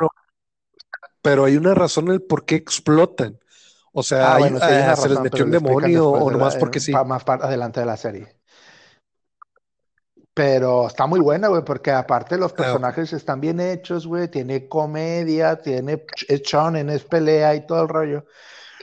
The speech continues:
Speaker 2: Y aparte hay personajes que también usan la piroquinesis, así le llaman, que, ah, pueden manipular el fuego y toda la cosa, güey. Está, está, está con ganas, güey. Está muy buena y está en Amaz-,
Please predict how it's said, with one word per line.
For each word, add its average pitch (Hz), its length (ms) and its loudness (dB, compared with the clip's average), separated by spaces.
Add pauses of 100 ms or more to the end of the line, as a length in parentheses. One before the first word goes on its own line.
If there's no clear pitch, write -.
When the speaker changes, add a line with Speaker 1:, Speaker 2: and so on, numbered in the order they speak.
(120)
Speaker 2:
Y 139 120 0
aparte 131 640 2
hay 127 380 0
personajes 151 640 -2
que 139 200 0
también 123 340 -4
usan 147 300 -2
la 139 380 0
piroquinesis, 135 1080 -4 (160)
así 131 240 -8
le 156 120 0
llaman, 160 440 -2
que, 131 420 0
ah, 123 160 -6
pueden 127 220 0
manipular 143 480 0
el 123 120 -2
fuego 120 600 -2
y 135 80 -4
toda 131 140 -2
la 139 100 0
cosa, 117 380 -6
güey. 147 160 -6
Está, 127 220 -8
está, 107 180 -16
está - 240 -20
con 196 160 -6
ganas, 165 300 -8
güey. 139 100 -16 (1500)
Está - 260 -6
muy 131 440 0
buena 127 360 -2
y 117 80 -2
está 117 200 -4
en 110 80 -8
Amaz-, 107 320 -18